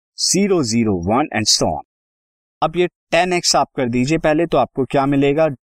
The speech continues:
डेसिमल एक्सपेंशन यहाँ से यहाँ आ जाएगा, तो ज़ीरो पॉइंट ज़ीरो, ज़ीरो पॉइंट ज़ीरो वन, ज़ीरो ज़ीरो वन and so on, ये आपको मिलेगा। एक और बार टेन से मल्टीप्लाई कर दीजिए, तो डेसिमल एक्सपेंशन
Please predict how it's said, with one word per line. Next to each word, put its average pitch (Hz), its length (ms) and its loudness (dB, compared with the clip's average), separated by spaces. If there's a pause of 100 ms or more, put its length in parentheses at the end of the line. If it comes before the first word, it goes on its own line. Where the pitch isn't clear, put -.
(440)
डेसिमल 127 460 0
एक्सपेंशन 131 560 -2
यहाँ 110 340 0
से 156 220 0 (360)
यहाँ 127 360 0
आ 101 40 0
जाएगा, 104 400 0
तो 143 180 -2
ज़ीरो 147 400 0
पॉइंट 123 400 0
ज़ीरो, 104 420 0 (1400)
ज़ीरो 127 260 2
पॉइंट 123 440 0
ज़ीरो 110 360 0
वन, 151 240 0
ज़ीरो 107 340 0
ज़ीरो 117 320 0
वन 131 300 0
and 107 140 -2
so 120 160 2
on, 104 160 -2
ये 107 100 0
आपको 98 280 -4
मिलेगा। 87 400 -2 (1160)
एक 135 180 2
और 139 180 2
बार 160 180 2
टेन 156 240 -2
से 160 140 0
मल्टीप्लाई 151 500 0
कर 151 120 0
दीजिए, 147 300 0
तो 165 120 0
डेसिमल 131 420 2
एक्सपेंशन 127 600 -2